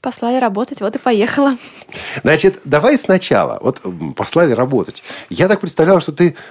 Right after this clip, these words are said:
Speaker 2: ам, какой-то конкурс проходила, отбор, и говорила: "Я хочу на Паралимпиаду, возьмите меня на Паралимпиаду". Там двадцать человек на место, и девятнадцать не взяли, а одну у тебя взяли.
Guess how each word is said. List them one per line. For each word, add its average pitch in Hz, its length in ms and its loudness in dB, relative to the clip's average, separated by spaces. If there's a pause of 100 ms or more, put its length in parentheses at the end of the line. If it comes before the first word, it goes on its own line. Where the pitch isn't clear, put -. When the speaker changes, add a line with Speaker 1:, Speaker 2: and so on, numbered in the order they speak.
Speaker 2:
ам, 95 400 -4
какой-то - 280 0
конкурс 175 560 2
проходила, 139 640 0
отбор, 147 460 2
и 143 40 0
говорила: 147 260 2
"Я 185 340 4
хочу 208 500 0
на 185 120 4
Паралимпиаду, 196 580 2
возьмите 170 480 2
меня 208 120 2
на 202 100 4
Паралимпиаду". 185 520 2
Там 113 180 -4
двадцать 156 380 -2
человек - 320 0
на 127 120 0
место, 160 440 2 (180)
и - 60 -18
девятнадцать 143 500 -4
не 143 80 2
взяли, 147 440 2
а 123 180 -2
одну 135 460 2
у 139 160 -6
тебя 135 280 0
взяли. 113 520 -2